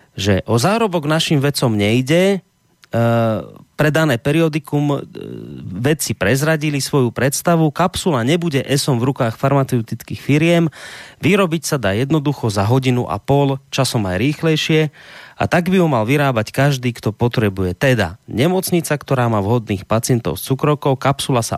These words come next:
okamžite voperuje alebo zmrazí na ďalšie použitie. Hej? A teraz mi toto vysvetli. To,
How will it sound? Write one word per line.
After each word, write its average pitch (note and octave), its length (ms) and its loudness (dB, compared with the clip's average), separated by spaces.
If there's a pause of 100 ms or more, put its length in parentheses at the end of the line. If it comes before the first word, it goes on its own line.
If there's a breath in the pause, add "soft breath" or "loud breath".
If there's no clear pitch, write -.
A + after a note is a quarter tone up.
okamžite C3+ 560 0
voperuje A2 480 0
alebo G#2 320 -2
zmrazí F#2+ 400 0
na F#2 160 2
ďalšie F2+ 320 -2
použitie. D#2+ 560 -8 (160)
Hej? E3+ 160 -2 (400 loud breath)
A - 80 -20
teraz G#3+ 240 0
mi F3+ 80 -2
toto E3+ 240 0
vysvetli. A2+ 480 0
To, D#3+ 320 0